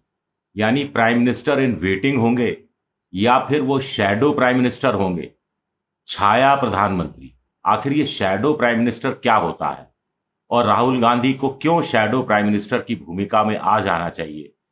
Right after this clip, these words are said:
इसकी विवेचना करने की कोशिश करेंगे। कुल मिलाकर राहुल गांधी पर दबाव है कि उनको leader of opposition बन जाना चाहिए। कैबिनेट मंत्री दर्जे का मंत्री का दर्जा मिलता है, सारी सुख सुविधाएं मिलती हैं, सुख सुविधाओं से तो लेना देना नहीं,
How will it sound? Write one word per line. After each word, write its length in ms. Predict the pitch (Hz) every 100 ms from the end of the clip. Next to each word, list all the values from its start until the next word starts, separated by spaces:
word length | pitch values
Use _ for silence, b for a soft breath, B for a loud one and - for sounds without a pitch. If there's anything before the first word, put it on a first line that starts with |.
| _ _
इसकी 300 | 135 135 156
विवेचना 480 | 127 113 110 110 113
करने 340 | 110 90 98
की 100 | 98
कोशिश 400 | 90 85 - 87
करेंगे। 460 | - 80 73 71 67 _ _ _ _ -
कुल 140 | 156
मिलाकर 460 | 165 165 151 147 147
राहुल 460 | 113 110 107 127 117
गांधी 340 | 113 113 120
पर 220 | 117 107
दबाव 460 | 92 95 98 107 104
है 160 | 110
कि 180 | 107 110
उनको 320 | 101 95 104
leader 320 | 92 95 98 101
of 160 | 95
opposition 680 | - - 95 85 92 110 101
बन 160 | 87 82
जाना 280 | 87 85
चाहिए। 460 | 85 85 87 95 98 - _ _ _ -
कैबिनेट 480 | 113 117 120 120 -
मंत्री 420 | 104 98 - 104
दर्जे 440 | 95 - 95 90 104
का 140 | 101
मंत्री 440 | 90 92 - 98 95
का 240 | 92 90
दर्जा 460 | 87 - 80 107 104
मिलता 400 | 95 90 101 95
है, 400 | 87 87 82 - _ _
सारी 360 | - - 98 104
सुख 220 | 104 117
सुविधाएं 460 | - 104 92 92 110
मिलती 340 | 107 98 123
हैं, 100 | 123
सुख 180 | 120 135
सुविधाओं 440 | - 117 101 120
से 120 | 127 131
तो 260 | 120 110
लेना 240 | 107 110 113
देना 260 | 110 113
नहीं, 240 | 113 123